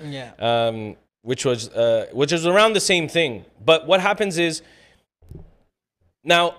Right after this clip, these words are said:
Speaker 2: um, you have parents, you g-, you go into a relationship. It's hard. It's hard to, to say to mom and dad, "Listen, back up.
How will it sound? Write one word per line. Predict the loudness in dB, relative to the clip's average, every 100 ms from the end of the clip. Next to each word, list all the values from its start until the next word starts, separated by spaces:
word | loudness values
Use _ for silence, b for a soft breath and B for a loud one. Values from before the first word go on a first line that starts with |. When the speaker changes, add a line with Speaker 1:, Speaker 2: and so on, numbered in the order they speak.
| -14 _ _ _ _
Speaker 2:
um, | -2 0 0 -4
you | -4 0 4
have | 4 2 -2 -2
parents, | 0 0 -4 -8 -12 -16 _
you | -10 -10
g-, | -8
you | -4 0
go | 2
into | 2 0
a |
relationship. | 0 0 -2 -2 0 -2 -8 _ _ _ _ _ _ _ -8
It's | -4
hard. | 0 6 8 8 4 -6 -20 _ _ -10
It's | -8 2
hard | 4 4 2 -4 -8
to, | -2 0 2 0 -2 -6 b b b b -6
to | 0
say | 2 2
to | 2 2
mom | 4 4 4
and | 4
dad, | 4 2 0
"Listen, | 0 0 2
back | 2 4 2
up. | -2 -4